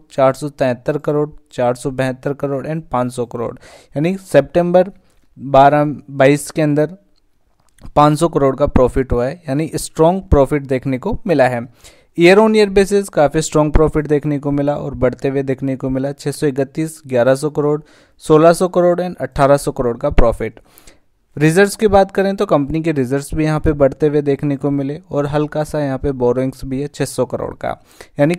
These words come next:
कंपनी के फंडामेंटल्स में कोई भी कमी नहीं है। Almost कंपनी के जो फंडामेंटल्स है काफ़ी स्ट्रॉन्ग देखने को मिल रहे हैं।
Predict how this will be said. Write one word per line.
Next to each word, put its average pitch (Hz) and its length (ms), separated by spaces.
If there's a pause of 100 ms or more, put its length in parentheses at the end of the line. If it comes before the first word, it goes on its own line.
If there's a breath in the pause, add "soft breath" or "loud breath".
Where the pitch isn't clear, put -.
कंपनी 160 320
के 190 100
फंडामेंटल्स 147 800
में 160 140
कोई 143 360
भी 160 240
कमी 143 320
नहीं 139 220
है। 160 140 (180)
Almost 139 340
कंपनी 143 340
के 147 80
जो 156 120
फंडामेंटल्स 135 800
है 151 80
काफ़ी 131 320
स्ट्रॉन्ग 131 380
देखने 127 300
को 160 200 (420 soft breath)
मिल 151 240
रहे 120 120
हैं। - 140